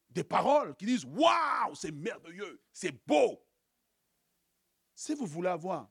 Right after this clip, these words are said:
une belle famille, créez-la par vos paroles. Oui, par tes paroles, tu seras condamné.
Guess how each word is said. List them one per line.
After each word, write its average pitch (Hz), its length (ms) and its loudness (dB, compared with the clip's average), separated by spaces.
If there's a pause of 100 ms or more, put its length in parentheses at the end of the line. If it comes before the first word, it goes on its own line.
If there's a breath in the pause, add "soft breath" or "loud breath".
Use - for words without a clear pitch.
(120)
une 180 220 0
belle 127 320 -4
famille, 156 480 -6 (360)
créez-la 208 640 0
par 190 220 -8
vos 202 140 -4
paroles. 226 460 -2 (2750)
Oui, 247 260 -4 (460)
par 196 240 6
tes 208 120 8
paroles, 247 480 6 (800)
tu 143 100 -14
seras 156 280 2
condamné. 139 560 -4